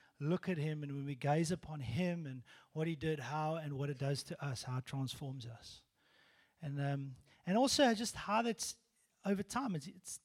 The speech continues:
that's happened in the Bible, right? And that's, it's done that in, to his people. And I wanted tonight, I want us to just, um, I want us to jump into a little bit of scripture. We're gonna read some scripture together, and we're gonna let the scripture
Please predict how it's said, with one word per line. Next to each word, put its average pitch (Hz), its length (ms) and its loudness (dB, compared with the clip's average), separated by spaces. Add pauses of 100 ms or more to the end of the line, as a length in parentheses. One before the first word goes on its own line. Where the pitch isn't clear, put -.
(100)
that's 180 200 -4
happened 196 440 0 (220)
in 170 80 -2
the 156 60 0
Bible, 165 380 -2
right? 127 300 -8
And 151 80 -6
that's, - 380 -6 (380)
it's 165 120 -10
done 208 200 8
that 240 160 2 (180)
in, 220 160 0 (140)
to 226 100 2
his 208 120 2
people. 220 460 -2 (840)
And 185 80 -2
I 226 60 8
wanted 349 320 2
tonight, 247 500 0
I 202 100 -2
want 233 140 2
us 269 220 -2
to 233 80 -10
just, - 520 -2 (140)
um, 170 380 -2 (220)
I 185 40 -2
want 240 80 2
us 285 120 -2
to 220 80 -4
jump 190 280 4
into 208 220 2
a - 20 2
little 165 140 0
bit 170 100 -2
of 170 80 -2
scripture. - 400 -6
We're 151 80 -4
gonna 214 160 -2
read 202 160 2
some 214 160 -4
scripture - 360 -4
together, 156 340 -4
and 160 140 -4
we're 175 100 0
gonna 233 160 0
let 208 220 2
the 254 100 -2
scripture 208 480 -2